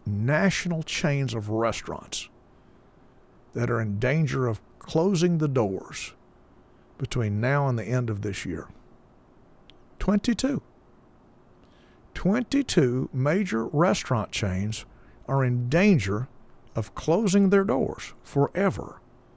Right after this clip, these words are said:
Oh, yeah. In real jeopardy. Somebody said, "Well, it's covid's fault." Kinda.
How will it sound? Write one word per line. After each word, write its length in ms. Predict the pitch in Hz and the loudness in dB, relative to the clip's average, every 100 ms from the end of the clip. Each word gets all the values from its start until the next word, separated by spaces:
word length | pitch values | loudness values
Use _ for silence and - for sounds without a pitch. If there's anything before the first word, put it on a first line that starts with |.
| _ _ _ _ _ _ _ _ - - - - _ - - | _ _ _ _ _ _ _ _ -20 -20 -20 -20 _ -20 -4
Oh, 160 | 127 202 | 2 2
yeah. 220 | 208 202 - - - - - - - _ _ - - | 2 -2 -8 -20 -20 -20 -20 -20 -20 _ _ -20 -6
In 360 | 139 143 143 143 | -2 -2 0 6
real 440 | 165 185 180 185 - - | 8 8 6 2 -4 -8
jeopardy. 540 | 147 185 185 104 - - - - _ - - - _ _ _ - - - | 2 2 2 -2 -6 -18 -20 -20 _ -20 -20 -20 _ _ _ -20 -20 -20
Somebody 240 | - 139 139 | -10 -4 -2
said, 160 | - | -2
"Well, 140 | 190 196 | 0 0
it's 140 | 202 | 0
covid's 480 | - - 302 202 127 | -4 0 0 0 -4
fault." 300 | - 92 - - - - - - - - - - - - - - - - - - | -6 -10 -10 -20 -20 -20 -20 -20 -20 -20 -20 -20 -20 -20 -20 -20 -20 -18 -12 -8
Kinda. 600 | - 147 151 208 254 247 | -2 0 2 0 -4 -6